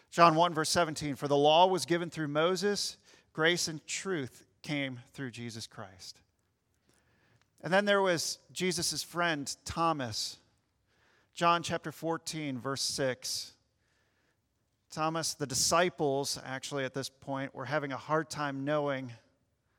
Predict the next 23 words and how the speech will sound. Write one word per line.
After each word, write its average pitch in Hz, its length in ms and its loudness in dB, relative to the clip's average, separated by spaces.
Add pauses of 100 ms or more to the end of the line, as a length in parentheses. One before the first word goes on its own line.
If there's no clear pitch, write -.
(320)
just, - 180 -16
"Jesus, 170 320 -4
wh-, - 460 -20
what 220 120 -4
is 202 160 -6
your 160 100 -2
message? 131 640 -6
Where, 202 220 -6 (400)
how 240 240 -6
can 180 400 -8
we 180 340 -4
be 156 240 -10
sure 160 520 -4
that 139 180 -8
we 143 280 -6
have 143 320 -4
life 120 460 -4
in 135 120 -6
you?" 147 280 -6 (920)
And 139 120 -6
Jesus 143 300 -2
said 143 180 -2
this. 139 340 -4